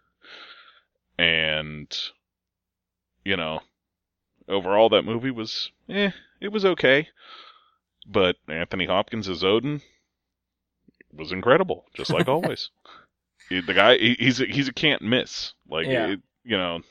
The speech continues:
Speaker 1: there's a few of those in Hollywood. There really is. There's so few. And I believe, honestly, they took two of them here for Westworld.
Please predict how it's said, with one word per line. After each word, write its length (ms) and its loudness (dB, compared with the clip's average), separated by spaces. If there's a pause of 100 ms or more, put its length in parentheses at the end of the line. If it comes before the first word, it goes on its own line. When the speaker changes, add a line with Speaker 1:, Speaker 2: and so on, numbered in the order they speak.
(640)
Speaker 1:
there's 180 0
a 40 4
few 460 2
of 80 0
those 280 -2
in 80 -8
Hollywood. 500 -6
There 120 -8
really 320 -4
is. 140 -2
There's 180 -10 (100)
so 580 0
few. 540 -6 (920)
And 100 -4
I 80 0
believe, 320 2
honestly, 360 -2
they 140 -4
took 260 -10
two 200 -4
of 80 -12
them 160 -14
here 200 -14
for 120 -16
Westworld. 640 -14